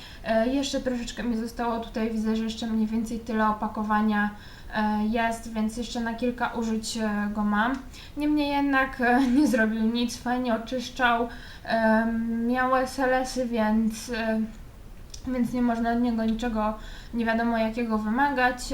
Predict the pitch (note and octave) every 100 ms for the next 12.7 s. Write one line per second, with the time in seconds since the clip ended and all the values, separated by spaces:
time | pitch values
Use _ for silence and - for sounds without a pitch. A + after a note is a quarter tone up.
0 | C4 A3 A3 A3+ A3+ - - - - B3
1 | B3+ C#4 C4+ C4 C4 B3+ B3 B3 B3 C4
2 | C4+ B3 A3 A3+ - - - - - -
3 | A#3+ B3 A#3+ A#3 A#3 A3+ A3 A3 A3 G3+
4 | - - A3+ A3 C#4+ D4 D#4 D4 C4 C#4
5 | A#3 C4 A#3 A#3+ A3 A3 A3 A3 A3 A3
6 | - A#3 A#3 A#3+ - A3+ A3 A#3+ A3+ A3
7 | G#3+ A3 G#3 G#3+ A3 A3 A3 A#3 B3+ B3+
8 | A#3 - - - - - A3+ A3+ A3+ A#3+
9 | A#3+ A3 - A#3 A3 B3 A#3+ A#3+ A#3 A#3+
10 | A#3+ A3+ A3 - A3 A3 G#3+ A#3 G#3 A3
11 | A3 A3 G#3+ G#3+ A3+ A3 A3 A#3 A3 G#3+
12 | G#3+ G#3 - G#3+ G#3+ G#3 A3